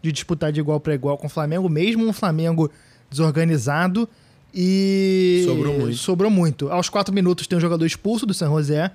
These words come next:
Speaker 1: e aí realmente fica muito, muito complicado qualquer coisa.
Speaker 2: Não, e diga-se de passagem: o Flamengo era tão desorganizado, tão bagunçado, que tomou o empate aos dezoito minutos e ficou doze minutos empatando com o San José, com onze, com dez agricultores em campo,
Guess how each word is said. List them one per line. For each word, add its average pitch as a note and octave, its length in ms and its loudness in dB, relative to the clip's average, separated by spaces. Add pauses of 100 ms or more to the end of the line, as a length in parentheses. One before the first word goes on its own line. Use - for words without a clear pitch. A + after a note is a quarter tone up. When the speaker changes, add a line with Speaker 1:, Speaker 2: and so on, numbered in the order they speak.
(340)
Speaker 1:
e G3+ 60 0
aí F#4 260 0 (440)
realmente G3 380 2
fica G#3+ 200 -2
muito, F#3 340 0
muito E3+ 300 0
complicado D#3+ 440 -2
qualquer D#3+ 200 -2
coisa. F3+ 180 0
Speaker 2:
Não, C3 80 2
e B2+ 40 0
diga-se G#3 300 -2
de - 80 -18
passagem: G3+ 340 -2
o - 20 -2
Flamengo F3 340 -2
era G3+ 140 0
tão A3 220 -4
desorganizado, E3 720 0
tão F#3+ 220 -2
bagunçado, D#3+ 760 -2
que D3+ 140 -6
tomou D#3+ 360 0
o A#3+ 40 0
empate F3 380 -2
aos E3+ 100 -2
dezoito D#3 420 -2
minutos D#3+ 520 -2 (560)
e D3 140 0
ficou F3+ 360 0
doze B3 480 2
minutos F3 480 0
empatando F3 540 -2
com G3+ 140 -4
o F3 40 -2
San F#3+ 200 -2
José, D3+ 520 0 (380)
com E3 360 0
onze, G#3+ 320 2
com F3 180 0
dez B3 260 4
agricultores G#3 720 0
em F3 80 2
campo, C#3+ 440 -2